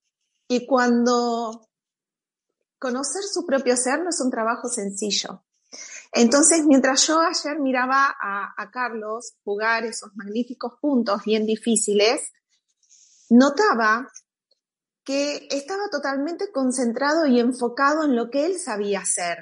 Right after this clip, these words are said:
en sus fortalezas, y cómo partido a partido fue mejorando sus fortalezas y no se desenfocó en mirar todo aquello que no tiene, que no es, o que será en algún momento de la vida,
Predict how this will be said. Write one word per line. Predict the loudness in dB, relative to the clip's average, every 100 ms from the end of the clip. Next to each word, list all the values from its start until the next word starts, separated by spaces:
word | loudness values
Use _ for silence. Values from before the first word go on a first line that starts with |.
| -12 _
en | -4 -2
sus | -2 -4 -4
fortalezas, | -4 -4 -2 -2 0 -2 -4 -6 -12 _ _ _ _
y | -2 2
cómo | 4 4 4
partido | 0 2 4 4 4
a |
partido | 2 -2 2 2 4 2 -2 -6
fue | -8 -6
mejorando | -4 -4 -2 0 0 0 0 -4 -6
sus | -8 -6 -6 -4
fortalezas | -4 -2 2 2 2 0 0 -2 -6 _ _ _ -2
y | 2
no | 2 2
se | 2 4
desenfocó | 4 2 0 0 -4 -2 2 2 0 -6 _ _ _
en | -2 0
mirar | 0 0 0 0 -2 -8
todo | -8 -6 -8
aquello | -8 -8 -8 -4
que | -4
no | -4 -4
tiene, | -2 -2 -4 -8 -8
que | 0 2
no | 2 4
es, | 4 4 2 -6
o | -4
que | -2
será | -2 -2 -2
en | -2
algún | -4 -2 0
momento | 2 0 -2 -4 -4
de | -2
la | -2 -4
vida, | -4 -2 0 -2